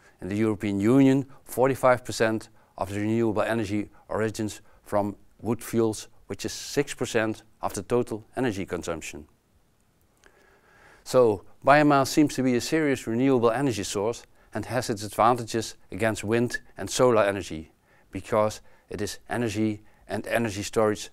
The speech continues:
at the same time. You combus-, combust it when you need it. Wind and solar are fluctuating sources that are not always available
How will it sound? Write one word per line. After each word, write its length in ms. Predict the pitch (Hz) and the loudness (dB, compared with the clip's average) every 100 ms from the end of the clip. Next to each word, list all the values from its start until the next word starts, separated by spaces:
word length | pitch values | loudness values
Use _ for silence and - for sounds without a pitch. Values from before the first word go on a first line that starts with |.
| - | -18
at 100 | - | -10
the 60 | 107 | -2
same 280 | 131 120 | 0 0
time. 340 | 110 117 90 - - _ _ _ _ _ _ _ - | 4 4 4 -4 -18 _ _ _ _ _ _ _ -10
You 120 | 104 | -6
combus-, 380 | 107 107 123 - | -2 0 0 -2
combust 500 | - 110 127 - 120 | -4 0 2 0 -4
it 160 | 117 _ _ _ | -6 _ _ _
when 160 | 117 127 | -2 2
you 80 | |
need 240 | 143 107 80 | 2 2 -2
it. 160 | 85 - _ _ _ _ _ _ _ _ _ _ _ _ _ - - - | -10 -14 _ _ _ _ _ _ _ _ _ _ _ _ _ -20 -20 -20
Wind 340 | - 113 135 - - | -2 0 0 -2 -10
and 140 | 107 110 | -8 2
solar 460 | 135 139 131 135 - | 6 8 8 4 -4
are 100 | 104 | -6
fluctuating 600 | - 135 127 110 - 90 | -2 -2 0 -2 -2 -10
sources 580 | - 92 82 - - - _ | -4 -4 -4 -6 -14 -18 _
that 140 | - 107 | -6 -4
are 60 | |
not 220 | 110 120 - | -2 -4 0
always 420 | 117 113 110 107 | 2 2 0 -2
available 600 | 101 127 113 92 87 | 2 2 2 -2 -8